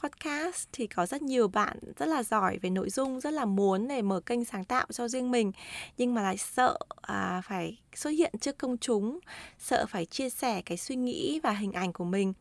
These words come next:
bởi vì họ sợ là nếu mà mình xuất hiện trên mạng xã hội như vậy thì những người mà biết mình ấy, họ sẽ có ý kiến về mình, họ sẽ bóc phốt mình,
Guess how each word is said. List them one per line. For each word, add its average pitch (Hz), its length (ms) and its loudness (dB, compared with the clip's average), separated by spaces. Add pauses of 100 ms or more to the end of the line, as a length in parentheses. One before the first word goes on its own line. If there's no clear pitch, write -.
bởi 208 100 2
vì 208 120 2
họ 226 180 2
sợ - 320 2
là 196 220 2 (320)
nếu 214 120 2
mà 247 80 2
mình 220 160 4
xuất 285 140 -2
hiện 285 420 0
trên 247 400 2
mạng 247 220 0
xã - 100 0
hội 247 220 2
như 240 120 2
vậy 254 200 0 (360)
thì 220 160 2
những 214 240 2
người 262 200 6
mà 190 80 4
biết 262 160 2
mình 269 300 4
ấy, 226 100 -2 (460)
họ - 300 0
sẽ - 380 0
có - 180 2
ý 226 100 6
kiến 214 300 4
về 269 120 0
mình, 214 240 4 (260)
họ - 300 -2
sẽ - 320 -2
bóc 240 160 -6
phốt 349 320 6
mình, 240 260 6